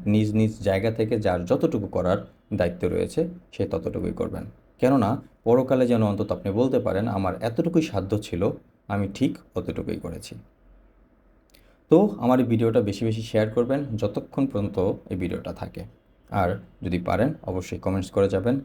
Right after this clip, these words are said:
যদি আমার কোনো তথ্য ভুল হয়ে থাকে অবশ্যই ক্ষমা দৃষ্টিতে দেখবেন এবং কমেন্টস করে আমাকে শুধরে দেওয়ার চেষ্টা করবেন।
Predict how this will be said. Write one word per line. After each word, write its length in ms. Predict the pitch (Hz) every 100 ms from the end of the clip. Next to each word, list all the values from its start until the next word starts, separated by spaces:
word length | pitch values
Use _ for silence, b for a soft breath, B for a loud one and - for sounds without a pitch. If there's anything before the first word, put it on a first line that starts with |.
| 104
যদি 200 | 104 101
আমার 220 | 92 90
কোনো 240 | - 90 90
তথ্য 280 | 98 -
ভুল 220 | 98 101 117
হয়ে 100 | 120
থাকে 380 | 107 135 165 175 B -
অবশ্যই 320 | 98 95 92
ক্ষমা 260 | - 95 92
দৃষ্টিতে 360 | 90 98 107
দেখবেন 380 | 98 98 127 170
এবং 260 | 104 87 87 - -
কমেন্টস 320 | 101 101 -
করে 280 | 101 92 - - -
আমাকে 360 | 95 87 107
শুধরে 360 | 110 - 82 85
দেওয়ার 180 | 85 90
চেষ্টা 240 | - -
করবেন। 260 | - -